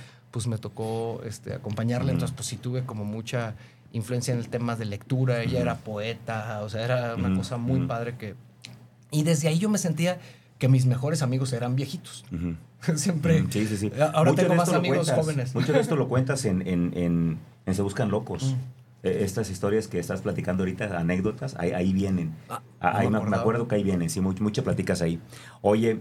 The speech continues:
Speaker 2: em, ¿cómo fue, eh, en tu, en tu adolescencia, digamos, juventud, cómo fue este tema de la sexualidad y las drogas?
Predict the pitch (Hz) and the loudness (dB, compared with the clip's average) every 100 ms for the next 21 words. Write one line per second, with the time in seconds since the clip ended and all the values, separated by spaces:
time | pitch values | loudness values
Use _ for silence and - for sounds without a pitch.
0 | - 92 92 92 92 92 92 - - - | 0 2 4 4 4 4 2 -4 -16 -20
1 | - _ - - - - 139 165 165 - | -20 _ -20 -20 -20 -2 2 4 2 0
2 | 147 151 165 - - 92 95 101 101 95 | 0 0 -2 -6 -10 -6 -2 0 0 0
3 | 101 95 95 95 92 95 95 92 90 90 | 0 0 0 0 0 0 0 2 0 -2
4 | 90 110 113 110 92 87 95 107 101 92 | -2 0 0 0 0 0 0 -2 -4 -4
5 | 87 82 101 107 - 120 139 - 123 131 | -4 -4 -4 -4 -4 -2 -2 -2 -2 0
6 | 127 107 123 120 117 113 120 123 - - | -2 -4 -4 -2 -2 0 -2 -6 -12 -20
7 | - _ - 92 92 90 90 87 87 87 | -20 _ 0 2 4 2 2 2 2 0
8 | 92 95 92 - 92 92 98 107 98 - | -2 -2 -2 -4 0 0 0 0 -2 -2
9 | 95 90 80 - - | 0 0 -2 -10 -16